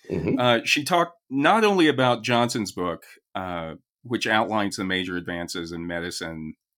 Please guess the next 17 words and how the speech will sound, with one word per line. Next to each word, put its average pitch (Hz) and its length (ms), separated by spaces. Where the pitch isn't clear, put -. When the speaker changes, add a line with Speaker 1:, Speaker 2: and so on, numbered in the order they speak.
Speaker 2:
and 95 140
public 95 360
services 80 800
that 82 80
have 78 160
led 87 260
to 80 80
humans 80 460
living 73 260
longer, - 400
but 147 120
she - 240
also 185 440
then 170 340
gets 170 240
into 135 340
euthanasia 120 1160